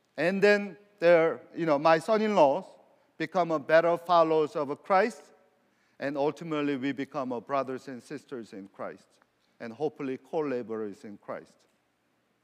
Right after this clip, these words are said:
So this week, I'm going to Southern California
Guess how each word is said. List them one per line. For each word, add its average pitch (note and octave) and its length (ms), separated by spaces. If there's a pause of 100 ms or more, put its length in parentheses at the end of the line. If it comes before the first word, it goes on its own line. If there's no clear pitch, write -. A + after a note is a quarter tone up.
(920)
So D3 380
this A3 320
week, F#3 420
I'm E3 220
going D#3+ 280
to E3 140
Southern E3 300
California C#3+ 800